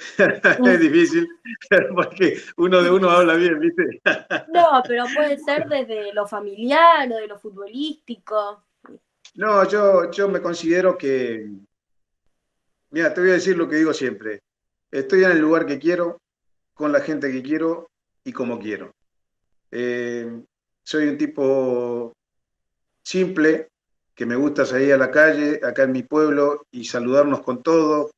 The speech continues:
Speaker 1: nos conocemos todos, y disfruto cada segundo que la vida me regala porque, gracias a Dios, considero que soy una persona afortunada.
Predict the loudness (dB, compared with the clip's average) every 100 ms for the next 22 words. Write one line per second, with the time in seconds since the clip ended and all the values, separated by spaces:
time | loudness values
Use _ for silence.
0 | -16 -16 -14 -12 -8 -8 -6 -2 0 0
1 | -6 _ _ _ _ _ _ -10 -6 -4
2 | -6 -4 -4 -2 -2 -2 -4 -10 _ _
3 | _ 4 4 4 0 0 0 -2 -4 -4
4 | -2 0 2 2 0 -2 0 2 0 -4
5 | -10 -12 -14 -16 _ _ _ _ _ _
6 | _ _ -8 -6 -2 0 0 0 -2 -4
7 | -4 -4 -6 -8 -8 -8 -10 -12 -10 -10
8 | -10 -12 -14 -14 -14 -16 -16